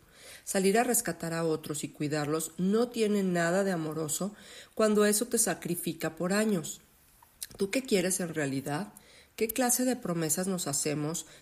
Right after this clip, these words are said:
que nos imponemos roles así? Lo primero que tuvo que aprender Carla fue a ponerse límites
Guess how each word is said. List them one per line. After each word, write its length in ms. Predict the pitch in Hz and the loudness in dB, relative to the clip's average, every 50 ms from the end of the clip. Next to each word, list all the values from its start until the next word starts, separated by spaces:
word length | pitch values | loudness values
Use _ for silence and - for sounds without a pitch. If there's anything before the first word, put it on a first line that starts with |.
| _ - | _ -4
que 120 | - - | -2 0
nos 200 | 170 165 165 - | 0 0 0 -2
imponemos 640 | 170 165 160 - 160 165 170 170 180 190 196 190 | -2 -4 -2 -2 -2 0 0 0 0 0 -2 -2
roles 400 | 175 165 160 160 160 170 175 - | -2 -2 -2 0 0 0 -2 -2
así? 440 | 160 143 - - 156 165 202 226 - - - - - - - - - - | 0 -2 -2 0 -2 -2 -4 -6 -10 -14 -20 -20 -20 -20 -20 -16 -4 -2
Lo 120 | - 202 | -2 0
primero 380 | - 196 220 220 220 240 277 277 | 2 2 2 4 4 2 2 2
que 100 | - 240 | 0 -2
tuvo 280 | - 214 202 202 202 - | -2 0 -2 -2 -2 -4
que 80 | 202 | -6
aprender 420 | 190 - - 165 160 156 160 165 - | -6 -4 -4 -4 -2 -2 -4 -4 -4
Carla 320 | - 160 151 156 151 165 | -6 -4 -2 -2 -4 -4
fue 200 | - - 175 165 | -4 -2 -2 -2
a 100 | 165 165 | -2 -2
ponerse 460 | - 165 165 160 151 143 - - 170 | -4 -4 -4 -2 -2 -2 -2 -2 -2
límites 680 | 170 175 196 208 202 196 196 - 156 147 - - - | -2 0 0 0 0 0 -2 -4 -4 -4 -4 -6 -6